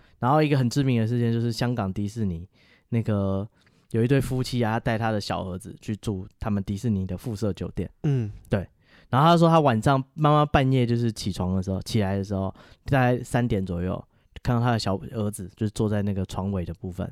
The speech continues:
Speaker 2: 嗯。
Speaker 1: 然后一直看着天花板这样。对，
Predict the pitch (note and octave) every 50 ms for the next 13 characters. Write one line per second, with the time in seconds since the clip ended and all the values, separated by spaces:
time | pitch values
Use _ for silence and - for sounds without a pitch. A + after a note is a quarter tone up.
0 | A2+ D3+ D3 C#3 C3+ A#2+ A#2 - - - - G2 G2+ A2 G2+ G#2 - - A#2+ G2+
1 | F#2+ F#2 - G#2 F#2 F2+ F#2+ F2+ F2+ - - - F2 F#2 F#2+ E2+ G2+ - _ _
2 | _ _ _ _ _ _ _ _ _ A#2+ G2+ F2+